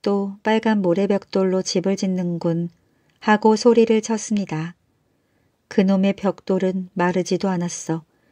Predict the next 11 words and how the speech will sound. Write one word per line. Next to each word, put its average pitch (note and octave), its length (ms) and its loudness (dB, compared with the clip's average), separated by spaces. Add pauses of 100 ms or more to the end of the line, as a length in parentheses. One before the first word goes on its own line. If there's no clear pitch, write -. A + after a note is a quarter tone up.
(220)
그 A3 140 6
집에서 G#3+ 440 4
살면 G3 560 -4
건강을 F3+ 480 -2
지탱할 F3+ 500 -4
사람이 F3 380 -2
없지. E3 440 -6 (760)
또 A#3 120 10
저것 G#3+ 340 0
좀 G#3+ 200 0
봐. G3 220 -2